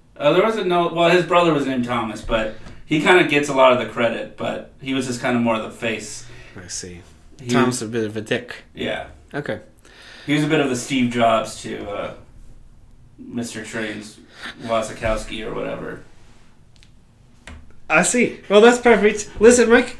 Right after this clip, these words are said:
Speaker 2: congratulations on picking this crime, and we're all set to go. Let's, um, time to be done for the day.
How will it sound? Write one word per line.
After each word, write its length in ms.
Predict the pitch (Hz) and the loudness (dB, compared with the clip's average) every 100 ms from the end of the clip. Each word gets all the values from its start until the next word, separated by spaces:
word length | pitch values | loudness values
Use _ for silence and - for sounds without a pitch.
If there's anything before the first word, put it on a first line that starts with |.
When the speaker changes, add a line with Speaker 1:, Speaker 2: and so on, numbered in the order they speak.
| - | -6
Speaker 2:
congratulations 1000 | - 226 240 240 220 196 214 208 - 214 | 4 6 8 8 8 8 6 6 0 2
on 180 | 208 208 | 4 4
picking 260 | 202 190 196 | 4 0 2
this 140 | 185 | 2
crime, 400 | 185 226 240 247 | 2 2 4 4
and 220 | 165 156 | 4 4
we're 120 | 160 175 | 4 6
all 120 | 185 | 4
set 220 | 185 202 | 4 0
to 60 | 196 | 6
go. 360 | 226 220 - - | 8 8 4 -2
Let's, 280 | 156 175 | -2 0
um, 540 | 185 185 180 175 170 170 - | 2 4 4 2 0 -2 -4
time 180 | 180 170 | 0 2
to 80 | |
be 140 | 156 147 | 2 4
done 240 | 147 113 | 2 0
for 120 | - | -8
the 120 | 113 104 | -10 -10
day. 180 | - | -14